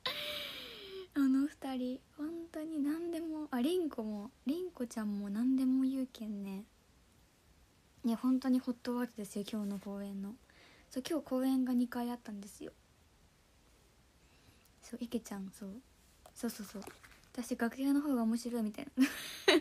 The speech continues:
どういう話って、本当に面白かった。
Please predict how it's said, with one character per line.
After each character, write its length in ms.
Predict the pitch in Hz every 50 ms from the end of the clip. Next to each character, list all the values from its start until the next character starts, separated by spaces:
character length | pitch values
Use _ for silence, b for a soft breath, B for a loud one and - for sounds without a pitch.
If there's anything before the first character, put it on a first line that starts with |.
| B B B B 1077 1077 B B B B B - -
ど 360 | - 247 247 269 302 339 359
う 60 | 370 381
い 240 | 370 370 381 370
う 40 | 359
話 540 | - - 320 311 311 311 311 - - - 302
っ 40 | 294
て、 200 | - - - 247 233 233 _ _ _ _ _ _ - -
本 200 | 269 269 285 285
当 100 | - 269
に 80 | 254
面 140 | 254 247 254
白 180 | 254 - 240 226
か 140 | - 226 -
っ 20 | - _
た。 80 | -